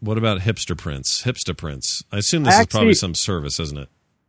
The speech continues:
Speaker 2: Yeah, I actually ordered seven inch prints from, uh, Hipstamatic. I got a pack of, I think, seven for, like, twenty dollars, and they're actually seven inch prints.
Speaker 1: Seven by seven square?
Speaker 2: Seven by seven square,
Speaker 1: Mm.
Speaker 2: and they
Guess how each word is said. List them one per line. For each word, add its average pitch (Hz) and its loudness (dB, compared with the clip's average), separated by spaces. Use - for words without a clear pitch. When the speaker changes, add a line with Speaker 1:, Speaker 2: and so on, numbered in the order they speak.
Speaker 2:
Yeah, 143 8
I 131 6
actually 156 4
ordered 127 6
seven 185 4
inch 165 2
prints - -2
from, 110 2
uh, 104 0
Hipstamatic. 117 0
I 107 -4
got 110 2
a 104 0
pack 123 0
of, 101 -4
I 92 -2
think, 101 -2
seven 233 0
for, 117 2
like, 110 4
twenty 139 6
dollars, 131 6
and 117 4
they're 107 4
actually 110 0
seven 120 2
inch 120 0
prints. - -4
Speaker 1:
Seven 104 0
by 101 4
seven 110 0
square? 110 2
Speaker 2:
Seven 127 2
by 143 8
seven 131 8
square, 104 0
Speaker 1:
Mm. 95 -4
Speaker 2:
and 104 0
they 113 -2